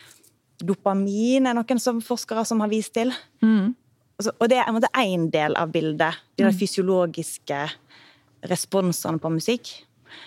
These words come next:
Speaker 1: som er interessant, men som bare er en del av bildet. Så har du også, eh, minnene til musikk, opplevelsene hatt til den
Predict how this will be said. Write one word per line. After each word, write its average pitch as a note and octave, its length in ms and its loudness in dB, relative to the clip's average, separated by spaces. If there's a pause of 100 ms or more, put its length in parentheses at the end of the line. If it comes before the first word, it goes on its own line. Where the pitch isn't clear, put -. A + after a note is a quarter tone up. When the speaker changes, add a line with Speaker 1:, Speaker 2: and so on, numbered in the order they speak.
(420)
Speaker 1:
som A3+ 200 0
er G#3 120 2
interessant, - 760 -2
men A3 100 2
som G3 140 -4
bare G3+ 260 2 (240)
er G3+ 100 2
en F#3+ 180 0
del F3+ 340 0
av F#3 140 0
bildet. F#3 360 2 (220)
Så - 140 -2
har G#3+ 80 4
du G3 80 0
også, F#3+ 380 0
eh, E3+ 260 0 (920)
minnene G#3 600 2
til F3+ 180 -4
musikk, G3+ 400 -2 (260)
opplevelsene F3 880 0
hatt - 540 -4
til E3+ 360 0 (440)
den F3+ 480 0